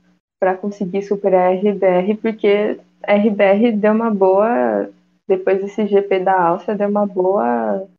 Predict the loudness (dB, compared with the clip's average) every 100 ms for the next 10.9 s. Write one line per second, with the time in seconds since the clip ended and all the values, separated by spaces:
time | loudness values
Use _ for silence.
0 | -8 -8 -2 0 0 0 2 2 2 0
1 | 0 -2 -4 _ _ -2 0 0 -2 -4
2 | -6 -8 -4 -2 0 0 -2 -8 -8 -6
3 | -4 -2 0 0 0 0 0 0 -2 -2
4 | -4 -6 -4 0 0 2 0 2 2 2
5 | 2 2 2 0 -4 -2 0 0 -2 -2
6 | -2 -2 0 0 2 0 0 -2 -2 -2
7 | -4 -4 -4 -4 -2 -2 0 -2 -2 -2
8 | -4 -4 -6 -8 -8 -6 -4 -2 0 0
9 | -2 -2 -2 0 0 0 -2 -8 -4 -2
10 | 0 2 2 2 -2 -6 -8 -8 -8